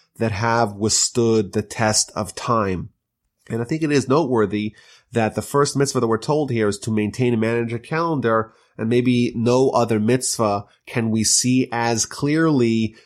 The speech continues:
the wisdom of Torah and the veracity of the tradition and the prophecy as in this one, which is something that you kind of wonder, how did people thousands of years ago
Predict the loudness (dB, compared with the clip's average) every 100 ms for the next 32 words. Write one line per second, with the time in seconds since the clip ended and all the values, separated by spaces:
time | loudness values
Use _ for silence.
0 | -8 -2 0 2 2 2 2 0 0 -4
1 | -8 _ _ _ 2 2 0 -2 2 4
2 | 4 0 -4 _ _ 0 0 2 0 2
3 | 2 2 0 0 -2 -4 -4 -8 _ _
4 | 2 2 2 -4 -8 -8 -4 -6 0 0
5 | 2 0 0 -2 -6 -4 -4 -4 -2 0
6 | 0 -2 -2 -2 -2 -4 -10 _ -2 0
7 | 2 2 0 0 0 2 2 2 -2 -8
8 | _ -4 -2 -2 -6 0 2 2 0 0
9 | 2 0 -2 0 0 0 -2 -4 -4 -2
10 | 0 0 0 0 0 0 -2 -4 -4 0
11 | 0 2 -2 -4 -6 -2 2 2 0 -4
12 | -4 0 2 0